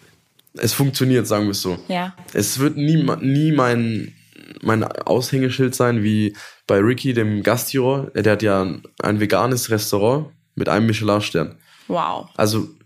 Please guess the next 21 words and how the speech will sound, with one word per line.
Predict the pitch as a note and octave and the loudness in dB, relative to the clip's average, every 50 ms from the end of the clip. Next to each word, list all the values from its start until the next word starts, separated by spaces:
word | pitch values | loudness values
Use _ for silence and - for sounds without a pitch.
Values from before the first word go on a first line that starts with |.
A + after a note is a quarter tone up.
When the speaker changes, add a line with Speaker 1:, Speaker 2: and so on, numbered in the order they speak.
| _ _ _ - | _ _ _ -4
Speaker 1:
komplett | - A2+ G#2+ G#2 B2+ C#3 - - | -2 -2 0 2 2 0 0 0
vegan. | A#2 A2 A2 G#2+ G#2 G2 | -2 0 2 2 2 0
Speaker 2:
Ja. | F#2+ F#2+ | 0 -2
Speaker 1:
Und | G2+ G2 - - - - - | -4 -6 -8 -14 -20 -6 -2
da | - A2 | 0 2
muss | B2+ C3+ B2+ - | 2 0 0 -2
ich | A#2+ - | -4 -2
sagen, | - B2 A#2+ B2+ B2+ B2+ C3 C#3 C#3 C#3 - _ _ _ _ - - | -2 0 0 0 0 -2 -2 -4 -6 -8 -10 _ _ _ _ -4 -2
Hut | C#3 C#3 - F2 | 0 0 2 2
ab, | F2+ F#2+ - G2 | 0 0 0 2
weil | G#2 G#2 G2 - - - - - - - | 2 2 2 0 -6 -14 -20 -18 -8 -4
in | - A2 | -2 0
einem | A2 G#2+ | 0 0
Sterne-Restaurant | - - A2+ A#2 C3 C3+ A#2 G#2+ G#2+ - - G2+ G2 G2 G#2 | 0 0 0 0 2 2 0 -2 -2 -2 -2 -2 0 0 -2
hat | G#2 - | -2 0
man | G#2+ G#2 | 0 0
ja | G#2 G2+ F2+ - - - _ _ _ _ _ _ _ _ _ - | 0 0 -2 -4 -8 -16 _ _ _ _ _ _ _ _ _ -10
ta-, | - A#2+ B2 - - - - | -8 -8 -6 -8 -10 -10 -8
hunderte | - A2+ A#2 D3 E3 E3 D#3+ D3 - C3+ | -4 0 2 2 2 2 2 0 0 -2
von | B2+ - B2+ A#2+ A#2+ | -2 -2 -4 -2 -2
Komponenten | - A#2 G#2+ G#2+ A2+ A2 A2 A#2+ A2+ - - F#2 E2 - _ | -2 -2 -2 -2 -2 -2 -2 -2 -2 -4 -6 -8 -8 -10 _